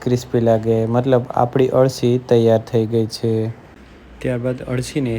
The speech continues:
સારણીની મદદથી આ પ્રમાણે ચાળી લેવાની, એટલે જે વધારાની હળદર હોય તે પણ નીકળી જશે અને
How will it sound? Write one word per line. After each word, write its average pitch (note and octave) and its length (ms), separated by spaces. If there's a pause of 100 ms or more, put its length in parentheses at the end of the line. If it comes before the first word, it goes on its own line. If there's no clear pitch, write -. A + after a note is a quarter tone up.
સારણીની B2+ 540
મદદથી C3 500 (160)
આ B2+ 140
પ્રમાણે A#2 360 (200)
ચાળી A2 320
લેવાની, G#2+ 480
એટલે C3 200 (120)
જે A2 160
વધારાની A#2+ 520
હળદર A#2 440
હોય A2 340
તે B2+ 100 (120)
પણ B2 200 (320)
નીકળી G#2+ 380
જશે G#2 320 (400)
અને A2+ 160